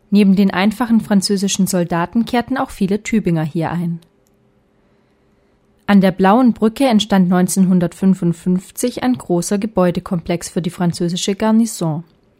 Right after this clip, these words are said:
Der Bau im Stil der Neuen Sachlichkeit, für den sich in Tübingen bald der Name Foyer einbürgerte,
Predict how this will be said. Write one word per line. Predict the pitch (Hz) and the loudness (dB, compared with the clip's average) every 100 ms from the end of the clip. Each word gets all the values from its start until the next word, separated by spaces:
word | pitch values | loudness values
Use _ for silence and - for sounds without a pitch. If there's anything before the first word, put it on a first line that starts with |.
| _ _ _ _ - | _ _ _ _ -4
Der | 214 | -2
Bau | 208 214 | 2 2
im | 277 226 | 4 2
Stil | - 226 208 | 2 2 4
der | 185 | 4
Neuen | 180 175 | 4 2
Sachlichkeit, | 175 170 - 208 - 220 233 - | 0 -4 -6 -12 -4 -2 -2 -2
für | 214 | -2
den | 202 196 | 2 2
sich | 196 190 | 0 -2
in | 175 | -4
Tübingen | - 208 233 214 | -2 0 2 4
bald | 196 190 196 | 4 0 2
der | 185 | 0
Name | 180 180 175 | 2 0 -2
Foyer | - 175 196 247 | -4 -4 -2 -2
einbürgerte, | 180 175 170 165 180 175 214 | 0 -2 0 -2 -4 -4 -6